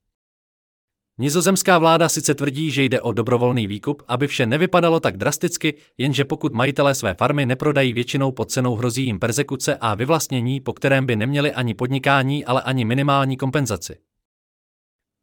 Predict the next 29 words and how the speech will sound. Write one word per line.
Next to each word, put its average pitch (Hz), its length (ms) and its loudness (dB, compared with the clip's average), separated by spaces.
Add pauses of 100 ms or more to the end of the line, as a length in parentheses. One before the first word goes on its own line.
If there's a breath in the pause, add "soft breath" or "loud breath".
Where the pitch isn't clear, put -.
Vyvlastněné 190 580 4
farmy 165 300 4
pak 147 160 0
navíc 139 300 0
musí 123 240 -4
sami 120 260 0
zlikvidovat 127 560 0
a 113 120 -2
na 107 100 0
místě 139 320 -4
současné 120 460 -4
farmy 156 320 0
musí 135 300 -4
zůstat 120 420 -4
doslova 143 400 0
pustina, 135 460 -2 (180 soft breath)
kterou 127 260 0
pak 101 200 -2
vláda 120 320 2
využije 135 420 0
pro 110 160 -2
výstavbu 131 440 -2
migračního 110 560 -2
centra, 98 400 -4 (200)
případně 151 460 -2
větrné 135 420 0
nebo 127 200 -2
solární 113 500 0
elektrárny. 87 640 -4